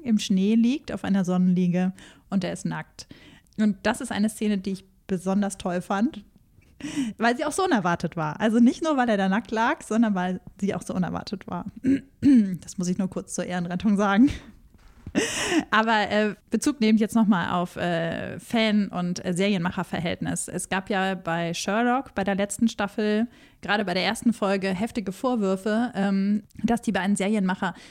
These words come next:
doch zu stark auf die Fans gehört hätten und dass jetzt ein bisschen sehr viel Fanfiction geworden sei.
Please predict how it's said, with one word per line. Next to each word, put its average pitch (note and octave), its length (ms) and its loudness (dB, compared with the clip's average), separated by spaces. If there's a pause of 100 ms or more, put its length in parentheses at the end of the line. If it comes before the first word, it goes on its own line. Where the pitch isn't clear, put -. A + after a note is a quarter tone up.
(160)
doch - 120 -6
zu C4+ 260 -2
stark - 560 -2
auf F#3 160 -6
die G3 100 -4
Fans - 360 -6
gehört - 260 -6
hätten E3+ 240 -6
und D#3+ 140 -6
dass F3 140 -6
jetzt F#3+ 200 -6
ein F3+ 60 -2
bisschen A3+ 420 -2
sehr G3 260 0
viel G3 180 -4
Fanfiction G3 680 -2
geworden D#3+ 400 -6
sei. D#3+ 340 -6